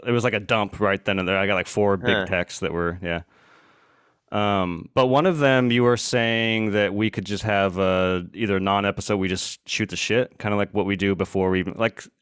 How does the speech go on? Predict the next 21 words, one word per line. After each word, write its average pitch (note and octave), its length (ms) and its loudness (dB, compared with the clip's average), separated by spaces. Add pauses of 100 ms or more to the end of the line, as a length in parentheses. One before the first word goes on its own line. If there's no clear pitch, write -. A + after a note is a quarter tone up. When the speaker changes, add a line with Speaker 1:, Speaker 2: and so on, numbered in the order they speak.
(140)
Speaker 1:
for D3+ 100 0
those D#3 220 4
you C#3+ 60 2
know, C3+ 160 4
we, C3+ 160 2
when, B2 340 0
before B2+ 240 2
we B2+ 80 2
start A#2+ 160 0
recording, A#2+ 400 2
we G#2+ 100 2
just, G2 240 -4 (480)
you G#2 200 0
and G2+ 80 2
I G2+ 100 2
chit-chat B2+ 400 0
for F#3 60 0
a F3+ 40 4
little C3+ 140 2
bit. D3+ 160 4
Speaker 2:
<clears throat> - 320 -4